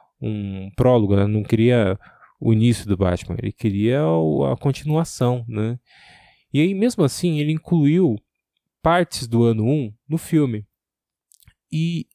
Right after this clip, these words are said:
é até o ponto positivo do filme, porque,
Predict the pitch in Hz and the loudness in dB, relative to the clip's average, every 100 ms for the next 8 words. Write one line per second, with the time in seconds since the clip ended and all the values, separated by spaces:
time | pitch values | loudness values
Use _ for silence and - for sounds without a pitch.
0 | _ 156 156 - 175 165 165 156 - 139 | _ 0 0 0 0 2 0 0 -2 0
1 | 160 151 - 165 165 - 220 202 131 - | 0 -2 -2 -2 -2 -2 0 2 0 0
2 | 123 95 101 - 117 - 127 123 | 0 0 -2 -2 -2 0 2 2